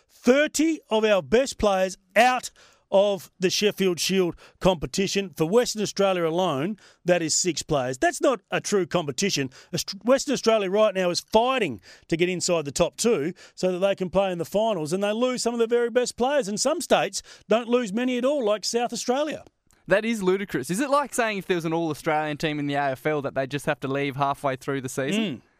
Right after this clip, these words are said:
Speaker 1: Yep.
Speaker 2: But then I put it to you: Don't every other sport do that except the double teams? Is that where your big issue is? There's two teams being taken away. For, say
Speaker 1: Two teams, yeah. Look, w-, one,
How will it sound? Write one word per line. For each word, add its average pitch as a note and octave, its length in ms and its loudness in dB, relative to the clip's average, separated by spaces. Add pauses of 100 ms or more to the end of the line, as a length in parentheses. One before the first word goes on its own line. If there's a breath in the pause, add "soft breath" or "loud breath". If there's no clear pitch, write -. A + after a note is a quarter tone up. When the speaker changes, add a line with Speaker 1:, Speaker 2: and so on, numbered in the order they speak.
(160)
Speaker 1:
Yep. G#3 180 0 (300)
Speaker 2:
But D3 80 2
then F#3 120 0
I G#3+ 60 2
put F3 180 -2
it C#3+ 80 -10
to D3+ 80 -4
you: D3 60 -2
Don't E3 260 0
every E3 260 0
other E3+ 140 -2
sport E3 280 -2
do D#3+ 120 0
that F#3 180 0
except D3+ 280 -4
the C#3+ 60 -6
double C#3 380 -2
teams? B2+ 380 -6
Is A#2 80 -10
that C3+ 180 0
where C3+ 80 -2
your B2+ 120 -4
big B2 180 -4
issue C3+ 260 -6
is? F3 160 -6
There's C3 160 -4
two E3 240 -2
teams C#3 300 -6
being B2+ 180 -6
taken B2 300 -4
away. A#2 160 -4
For, - 140 -8
say D#3 100 2
Speaker 1:
Two B3+ 180 0
teams, E3 500 -2
yeah. E3 180 0 (100)
Look, A#3 220 2
w-, A#3 240 -2
one, A3+ 200 2